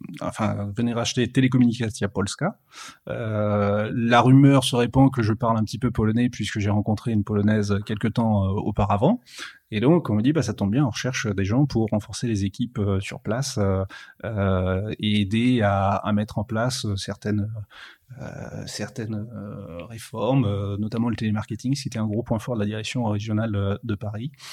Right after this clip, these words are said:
Et donc, je suis envoyé comme consultant interne, euh, en deux mille deux, euh, pour, euh, pour une mission de six mois, euh, à Varsovie.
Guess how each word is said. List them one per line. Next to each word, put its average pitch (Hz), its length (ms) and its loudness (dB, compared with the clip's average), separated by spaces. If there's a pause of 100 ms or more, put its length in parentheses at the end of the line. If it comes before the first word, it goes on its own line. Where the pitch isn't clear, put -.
(180)
Et 120 120 -2
donc, 156 100 8
je 151 60 4
suis 143 80 6
envoyé 123 260 4
comme 117 120 4
consultant 110 460 -2
interne, 110 480 2
euh, 95 320 0
en 107 80 0
deux 104 140 0
mille 98 200 0
deux, 107 100 -2
euh, 120 380 2
pour, 107 380 -2
euh, 101 240 -4
pour 101 140 -4
une 98 80 2
mission 98 260 -4
de 127 60 -8
six 110 100 -4
mois, 113 260 -2
euh, 98 240 0
à - 60 -10
Varsovie. 107 400 -8